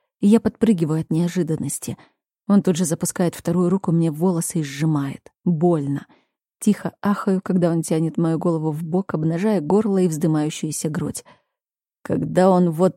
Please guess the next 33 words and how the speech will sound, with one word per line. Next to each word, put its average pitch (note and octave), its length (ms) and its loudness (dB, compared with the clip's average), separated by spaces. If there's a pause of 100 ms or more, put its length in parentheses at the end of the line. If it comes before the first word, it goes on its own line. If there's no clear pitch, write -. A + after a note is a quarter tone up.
так F#3+ 220 0
тебя E3 300 -2
хватает E3 680 0
и F#3+ 40 4
подчиняет F3+ 760 0
своей F3 320 2
гребаной E3 580 2
воле!" D3+ 540 2 (1400)
Может, G3+ 400 0 (100)
дело G#3+ 360 2
в - 80 -16
том, A3 240 4
что - 240 0
он G3+ 100 6
меня G#3+ 220 6
держит, F#3 520 2
будто F3+ 320 0
я G3+ 160 4
взрослая, F3+ 680 2
которой D#3+ 380 -4
я D#3 120 0
притворяюсь E3+ 600 -2
не F3 160 2
быть. E3 340 -2 (640)
Но G3 100 6
я F#3 120 4
сплевываю E3+ 680 4
ему E3+ 280 2
правду, G3 360 2
как - 300 -2
камешек E3+ 480 0
с - 80 -4
языка. D#3+ 520 -2